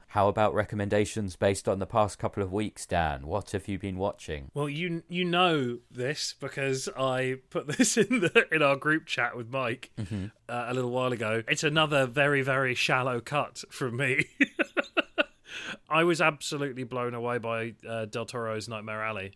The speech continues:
Speaker 1: Yeah.
Speaker 2: Um, while I was watching it, I was thinking, "This might be his best English language film." By the end of the movie, it, I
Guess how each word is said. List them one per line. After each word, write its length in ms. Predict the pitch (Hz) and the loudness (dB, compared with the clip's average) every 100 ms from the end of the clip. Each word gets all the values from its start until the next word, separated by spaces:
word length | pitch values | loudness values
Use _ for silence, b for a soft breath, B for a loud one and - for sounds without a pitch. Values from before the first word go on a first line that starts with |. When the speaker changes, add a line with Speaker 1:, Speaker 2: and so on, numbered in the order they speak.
| _ - | _ -6
Speaker 1:
Yeah. 600 | 107 110 107 95 90 85 | 4 10 10 10 8 4
Speaker 2:
Um, 340 | 101 101 104 - | -2 -6 -8 -4
while 280 | 127 143 147 | 2 4 4
I 60 | |
was 160 | 139 120 | 4 2
watching 380 | 131 110 131 120 | -2 -2 -6 -4
it, 200 | 117 117 | -4 -6
I 100 | 113 | -6
was 120 | 113 | -6
thinking, 460 | 135 120 120 113 104 | -8 -8 -8 -8 -6
"This 220 | 135 131 | -6 -4
might 240 | 127 123 113 | -6 -6 -6
be 160 | 117 | -8
his 200 | 110 110 | -8 -8
best 320 | - 113 - | -6 -8 -6
English 280 | 113 110 107 | -10 -8 -8
language 440 | 113 110 107 107 - | -6 -6 -6 -10 -8
film." 420 | 113 107 98 98 | -6 -6 -8 -8
By 120 | 123 127 | -4 0
the 140 | 123 | 2
end 220 | 123 131 | 2 0
of 80 | 117 | -2
the 60 | 113 | -4
movie, 580 | 113 107 104 104 104 - | -6 -6 -6 -6 -8 -12
it, 100 | 127 - | -18 -8
I 340 | 120 107 107 | -4 -2 -4